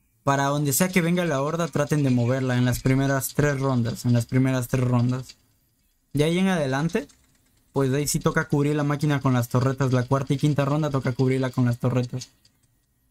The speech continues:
Hay lugares donde vale buguear a los zombies con las torretas, pero esto si es que llego a estación de autobuses, les voy a explicar, ¿vale? Pero de ahí ponerlas en los techos están mal, están cagando la partida.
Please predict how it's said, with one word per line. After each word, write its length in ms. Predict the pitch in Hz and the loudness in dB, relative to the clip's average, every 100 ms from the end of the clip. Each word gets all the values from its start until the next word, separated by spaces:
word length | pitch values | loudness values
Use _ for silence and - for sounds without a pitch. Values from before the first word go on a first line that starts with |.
| _ _ _ _ _ _ | _ _ _ _ _ _
Hay 140 | - 185 | 0 2
lugares 640 | 214 202 202 208 208 - - - _ _ _ _ | 2 2 0 -2 -4 -6 -12 -14 _ _ _ _
donde 400 | 190 143 151 147 | 0 2 2 2
vale 280 | 143 160 175 | 0 0 -2
buguear 480 | 160 147 135 147 147 | 0 0 0 0 -2
a 80 | 160 | -2
los 200 | 143 131 | -2 0
zombies 340 | 143 151 151 | 0 0 0
con 140 | - 135 | 0 0
las 160 | 123 | 0
torretas, 520 | - 123 131 135 202 | 0 0 0 -2 -6
pero 300 | - 139 131 | -4 -2 0
esto 260 | 131 135 170 | -2 -2 -2
si 100 | 143 | 0
es 100 | 135 | -2
que 560 | - 127 120 120 117 117 - | 0 0 2 0 0 -4 -4
llego 300 | 147 139 160 | 0 2 0
a 20 | |
estación 360 | 156 143 135 151 | -2 -2 0 0
de 60 | |
autobuses, 640 | 156 143 131 139 175 240 - - - _ _ - | 0 -2 -2 -2 -4 -8 -12 -20 -20 _ _ -2
les 180 | 139 | 0
voy 160 | 127 143 | 2 0
a 20 | |
explicar, 500 | 135 - 131 123 123 | -2 -2 -2 0 0
¿vale? 260 | 120 156 214 - | -2 -4 -6 -2
Pero 240 | 131 131 | 0 0
de 80 | 131 | -2
ahí 140 | 151 | -4
ponerlas 600 | 151 151 135 139 165 160 | -2 0 0 0 -2 0
en 140 | 135 123 | 0 0
los 180 | 113 - | 0 -2
techos 400 | 147 143 185 143 | -4 -2 -4 -4
están 360 | 117 127 127 | -4 0 2
mal, 200 | 123 123 | 2 0
están 300 | 117 - 123 | -2 0 0
cagando 360 | 123 123 123 123 | 2 0 2 0
la 120 | 120 | -2
partida. 420 | 190 - 127 131 | -4 -4 -4 -6